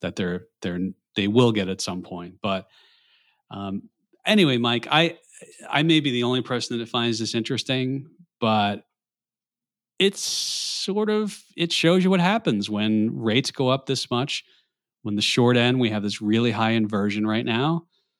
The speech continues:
Uh, short rates are much higher than long rates. And I don't know. That's what I got on this, Mike.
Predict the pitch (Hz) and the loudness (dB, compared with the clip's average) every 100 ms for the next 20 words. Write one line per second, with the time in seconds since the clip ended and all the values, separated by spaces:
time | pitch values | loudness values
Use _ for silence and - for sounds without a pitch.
0 | _ _ _ - 92 92 - - 107 113 | _ _ _ -12 -8 -4 -4 0 0 2
1 | 107 107 - 104 104 - 101 101 104 98 | 2 0 0 0 0 0 -2 0 -2 -4
2 | 98 98 110 139 156 - - - 107 110 | -4 -2 -2 -2 -2 -4 -8 -6 -4 -2
3 | 110 110 110 - _ _ _ _ _ _ | -2 -4 -6 -10 _ _ _ _ _ _
4 | _ _ _ _ 143 135 110 98 147 - | _ _ _ _ 0 2 2 2 0 4
5 | 135 120 110 101 92 95 98 98 - | 4 4 2 0 -2 -2 -2 -4 -6